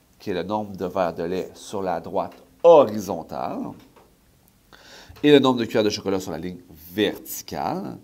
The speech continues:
ben, on va avoir une belle droite, hein, qui va passer par tous mes points.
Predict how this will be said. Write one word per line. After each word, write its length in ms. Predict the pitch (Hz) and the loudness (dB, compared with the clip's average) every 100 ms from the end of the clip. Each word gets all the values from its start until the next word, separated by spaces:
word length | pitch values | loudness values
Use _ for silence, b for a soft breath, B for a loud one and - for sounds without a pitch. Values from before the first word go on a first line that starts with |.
| B B B B - | B B B B -6
ben, 200 | 95 165 | 0 0
on 100 | 180 | 0
va 160 | 107 | 0
avoir 400 | 85 85 113 139 | -2 -2 -2 -2
une 260 | 95 90 87 | -6 -8 -8
belle 1300 | - - 208 220 220 214 208 202 185 156 135 113 104 | -10 6 8 10 8 6 8 8 8 8 6 6 4
droite, 580 | 98 85 87 151 - - | 0 -2 -2 -2 -6 -10
hein, 220 | 98 101 - _ B B B B - | -10 -10 -16 _ B B B B -4
qui 120 | 175 | 2
va 140 | 170 | 4
passer 440 | 170 139 123 - 185 | 6 4 4 0 -4
par 220 | 151 139 | -4 -6
tous 340 | - 226 220 | -8 -2 0
mes 180 | 165 120 | 2 0
points. 300 | - 104 | 0 -6